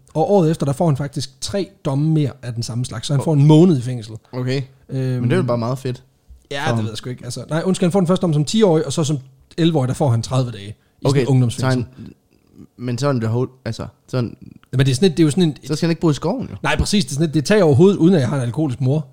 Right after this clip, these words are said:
Speaker 1: Yes,
Speaker 2: Ja.
Speaker 1: score.
Speaker 2: Ja, ja.
Speaker 1: Øhm, men, men altså,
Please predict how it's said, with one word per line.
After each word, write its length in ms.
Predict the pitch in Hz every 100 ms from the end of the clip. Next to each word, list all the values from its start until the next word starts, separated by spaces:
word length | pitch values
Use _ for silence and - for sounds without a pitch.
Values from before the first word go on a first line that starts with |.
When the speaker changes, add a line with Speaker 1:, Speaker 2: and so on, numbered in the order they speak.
| -
Speaker 1:
Yes, 340 | 196 - 147 135
Speaker 2:
Ja. 60 |
Speaker 1:
score. 580 | - - - 196 160 180 - - - _
Speaker 2:
Ja, 280 | - 139 156
ja. 40 | 113
Speaker 1:
Øhm, 220 | 120 120 - _ _ - _ _ _ _
men, 160 | 165 185
men 140 | 180 175
altså, 240 | 165 180